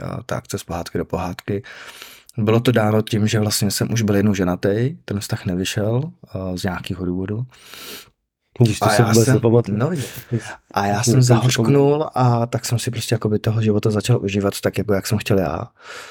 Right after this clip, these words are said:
Speaker 1: Samozřejmě rodiče, „Ne, to asi nemůžeš, a to děláš blbě,“ jasně, a tak udělám přesně pravý opak, i když mi bylo, já nevím, pětadvacet.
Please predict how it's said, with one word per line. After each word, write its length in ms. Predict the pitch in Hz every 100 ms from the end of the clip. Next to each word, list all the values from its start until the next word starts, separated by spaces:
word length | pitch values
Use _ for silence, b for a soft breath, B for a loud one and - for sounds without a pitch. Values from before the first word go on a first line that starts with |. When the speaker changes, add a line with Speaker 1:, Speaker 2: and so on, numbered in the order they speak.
| B B
Speaker 1:
Samozřejmě 420 | - 104 92 95 95
rodiče, 460 | 90 90 - 90
„Ne, 180 | 90 90
to 80 | 92
asi 200 | 90 92
nemůžeš, 460 | 87 90 90 92
a 60 | 82
to 80 | 90
děláš 240 | 90 -
blbě,“ 280 | 80 87 85
jasně, 480 | 65 - - 87 90 -
a 120 | 73
tak 240 | - -
udělám 200 | 85 71
přesně 240 | - - 87
pravý 260 | 82 90
opak, 380 | - - - -
i 40 |
když 160 | - -
mi 120 | 82
bylo, 140 | 80 80
já 180 | 76
nevím, 240 | 69 82 80
pětadvacet. 640 | 82 85 78 78 - 127